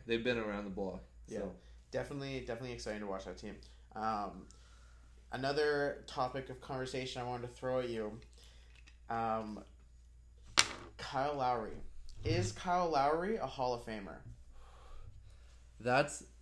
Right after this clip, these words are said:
Speaker 1: the hardest question because it's like, what is Kyle Lowry? Is Kyle Lowry a superstar? Can you build a team around Kyle Lowry?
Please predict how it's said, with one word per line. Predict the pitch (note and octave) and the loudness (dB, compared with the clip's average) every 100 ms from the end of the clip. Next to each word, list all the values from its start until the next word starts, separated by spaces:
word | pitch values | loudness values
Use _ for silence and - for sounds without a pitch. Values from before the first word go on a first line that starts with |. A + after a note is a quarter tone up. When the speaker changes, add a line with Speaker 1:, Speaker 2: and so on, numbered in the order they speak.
| C3 | -4
Speaker 1:
the | C3 C#3+ C#3 - | 2 6 6 4
hardest | B2+ C3 D3 - | 6 8 6 0
question | - A#2 A#2 C#3+ D3+ D#3+ - - - - - | 2 4 4 2 0 -2 -8 -12 -12 -12 -4
because | B2 - C#3+ | 2 6 6
it's | C3 B2+ | 4 6
like, | D3 - - - - - - - - | 6 6 0 -16 -18 -18 -18 -18 -12
what | G#2+ C3 E3 D3+ | 4 8 10 10
is | D#3 D#3 | 6 6
Kyle | - B2+ B2+ | 6 8 10
Lowry? | B2+ C#3 A2+ A#2+ | 10 10 8 6
Is | C3 - | 4 0
Kyle | - C#3 C#3+ | 8 10 12
Lowry | C3+ B2+ C3+ C3+ C3+ C3+ - - - - | 10 10 10 8 6 2 -6 -18 -18 -4
a | |
superstar? | A#2 - C3+ C3+ C#3 D#3 D#3+ D#3+ | -4 2 4 4 4 4 4 4
Can | C#3+ | 2
you | C3 C#3+ C3+ A2 | 4 4 4 0
build | - A#2+ C3+ D3 D3 - | 6 8 8 6 4 0
a | A#2 | -2
team | - - C3+ C#3+ D#3 | -4 -2 0 2 2
around | A#2+ A2+ A2+ B2+ C#3+ | 2 4 4 4 2
Kyle | D#3 D3+ | 4 6
Lowry? | D3 D3+ D#3 F3 F3+ | 6 4 4 2 0